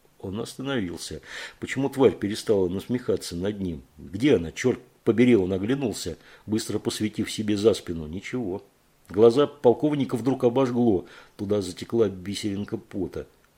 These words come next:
В следующий миг в земле разверзлась трещина. Роуз резко обернулся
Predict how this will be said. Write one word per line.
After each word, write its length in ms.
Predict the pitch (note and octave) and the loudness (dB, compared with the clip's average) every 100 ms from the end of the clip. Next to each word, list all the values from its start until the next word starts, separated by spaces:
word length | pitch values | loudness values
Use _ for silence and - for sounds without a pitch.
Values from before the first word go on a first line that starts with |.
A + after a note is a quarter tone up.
| _ | _
В 60 | |
следующий 400 | B2 G#2+ G2 C3 | -2 0 0 0
миг 220 | B2+ C3+ | 0 0
в 20 | F#2 | -2
земле 320 | G#2 A2 G#2+ | -2 2 2
разверзлась 640 | G2+ G2 G2+ G2 F#2 F#2 | 2 -2 -4 -4 -4 -6
трещина. 480 | - G#2+ F2 F#2 F#2 | -6 -4 -4 -4 2
Роуз 320 | C#3+ B2+ - | 4 4 4
резко 320 | B2 B2 - | 0 2 4
обернулся 680 | A#2 A#2+ B2 C#3+ D3 D3 C3+ | 4 4 2 0 0 -2 -2